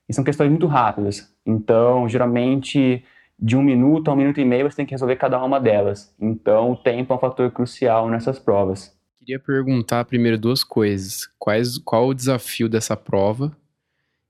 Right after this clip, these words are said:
Speaker 2: e como que eu me preparo pra ela? Onde, por onde que eu estudo? É, tem algum material já estruturado com esse tipo de questão na internet? Não sei, como que vocês estudaram pra isso?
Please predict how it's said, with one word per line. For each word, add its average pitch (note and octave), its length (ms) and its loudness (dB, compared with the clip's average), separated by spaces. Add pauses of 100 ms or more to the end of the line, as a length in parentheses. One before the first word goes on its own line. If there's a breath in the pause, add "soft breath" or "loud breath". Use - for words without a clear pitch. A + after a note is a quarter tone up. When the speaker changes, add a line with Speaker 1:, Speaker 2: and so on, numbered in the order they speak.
(180)
Speaker 2:
e G#2 480 0
como C3 240 2
que C#3 80 -6
eu C#3 40 2
me C3 120 0
preparo A2 500 -2
pra A2+ 220 0
ela? G2 400 -2 (200)
Onde, A2+ 280 -2
por A#2 180 -6
onde A#2+ 220 -2
que - 80 -6
eu A#2 60 0
estudo? G#2+ 1200 -2 (600)
É, G2+ 240 0
tem G2 120 -2
algum A2 220 0
material G#2+ 760 0
já G#2+ 180 -2
estruturado G#2 1120 -2
com G2+ 80 -6
esse G#2 180 -4
tipo - 300 -6
de G2+ 100 -6
questão G2+ 720 -4
na G2+ 80 0
internet? G2+ 1080 -4
Não G2 120 -6
sei, A2+ 160 -6
como C#3+ 240 -2
que D3 100 -8
vocês A2+ 460 -2
estudaram F#2 580 -4
pra F#2+ 220 -6
isso? - 320 -10